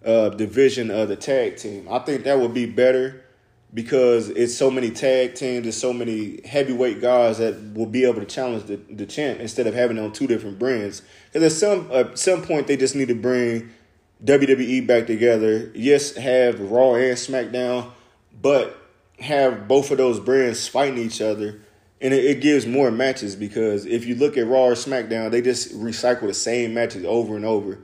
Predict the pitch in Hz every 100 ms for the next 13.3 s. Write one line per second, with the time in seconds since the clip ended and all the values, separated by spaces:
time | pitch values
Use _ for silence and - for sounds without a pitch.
0 | _ _ _ _ - 117 135 139 127 127
1 | 123 - - - 131 131 123 117 107 123
2 | 127 120 113 139 127 120 120 117 117 107
3 | - 113 117 117 120 113 113 113 110 104
4 | - 113 110 - 120 104 110 120 110 98
5 | 95 101 98 - 98 95 - 98 95 -
6 | _ _ _ _ _ _ 110 110 104 98
7 | - 131 196 202 - 139 175 165 143 131
8 | 123 120 123 123 120 127 123 139 135 135
9 | 123 120 131 127 120 131 123 123 117 117
10 | - - 139 131 131 113 123 113 123 117
11 | 123 113 107 117 101 120 113 - 127 117
12 | 110 113 113 107 104 104 - 113 107 107
13 | 101 107